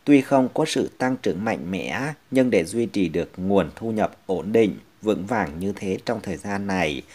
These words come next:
cũng là rất, ờ, tốt rồi. Ngày này với bạn tuổi Mão á, lại đang gặp được ngày có mộc sinh cho hỏa vượng.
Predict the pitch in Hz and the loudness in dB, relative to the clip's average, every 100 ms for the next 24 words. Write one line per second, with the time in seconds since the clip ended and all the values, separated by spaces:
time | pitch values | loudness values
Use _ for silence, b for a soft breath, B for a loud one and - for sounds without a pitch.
0 | B B 80 - 110 78 107 143 _ _ | B B -6 -4 -4 -4 -4 -6 _ _
1 | - 113 110 - 135 165 110 101 90 73 | -2 0 0 0 -2 0 4 6 6 4
2 | 64 - _ _ _ _ _ _ b b | -4 -16 _ _ _ _ _ _ b b
3 | b b b 113 110 113 101 117 127 98 | b b b -4 0 2 2 0 -2 -2
4 | 87 95 73 67 107 151 - - _ 107 | -4 -4 -4 -4 -2 -2 -4 -10 _ -4
5 | 98 - 247 247 95 92 92 87 95 85 | -2 -2 -2 0 0 2 0 0 -4 -4
6 | - 120 139 107 - - 117 113 123 117 | -4 0 2 2 0 -2 -2 0 -4 -2
7 | 85 92 110 107 | -2 0 2 2